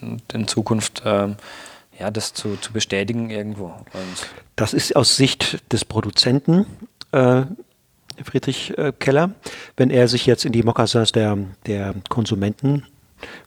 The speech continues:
Speaker 2: begibt, was sagen diese Punkte diesen Menschen?
Speaker 1: Tja, es gibt ihnen einfach ein bisschen Orientierung. Ich meine, jeder Weinführer und jeder Tester hat auch einen gewissen Geschmack.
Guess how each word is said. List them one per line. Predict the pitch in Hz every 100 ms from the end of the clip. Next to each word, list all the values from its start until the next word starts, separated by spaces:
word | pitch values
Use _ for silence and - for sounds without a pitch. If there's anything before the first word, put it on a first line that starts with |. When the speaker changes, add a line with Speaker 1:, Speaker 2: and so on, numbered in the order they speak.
| -
Speaker 2:
begibt, | 120 131 160 - - - - _ _ - - -
was | 104 -
sagen | 131 104 113
diese | 107 110
Punkte | - 123 117 - 113 104 101 92 - -
diesen | 113 127
Menschen? | 123 135 - 160 _ - _ _ _ _ _ _ _ _ _ _ - - - - -
Speaker 1:
Tja, | - 110
es | 101
gibt | 113 107
ihnen | 101
einfach | 95 104
ein | 117
bisschen | 110 110
Orientierung. | 107 101 95 110 131 120
Ich | 98
meine, | 104 101 98 - - - -
jeder | 107 113 127
Weinführer | 113 113 135 143 139 135
und | 120
jeder | 113 113
Tester | 107 113 - 127
hat | 117
auch | 110
einen | 110
gewissen | 107 110 104 107
Geschmack. | 101 - 101 139 -